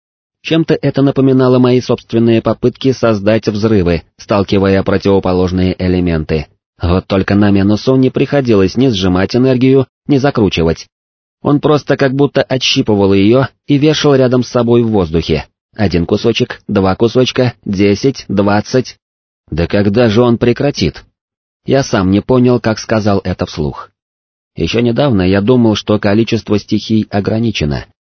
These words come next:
и я со своими тринадцатью обладаю поистине поражающим потенциалом.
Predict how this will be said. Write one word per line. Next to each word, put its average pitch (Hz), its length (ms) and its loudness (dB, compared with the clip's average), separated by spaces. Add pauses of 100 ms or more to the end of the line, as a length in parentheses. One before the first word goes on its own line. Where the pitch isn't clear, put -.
и 110 80 2
я 123 240 4
со 98 120 -4
своими 98 420 0
тринадцатью 90 720 -2 (140)
обладаю 101 580 2
поистине 120 640 0
поражающим 104 840 0
потенциалом. 87 800 -4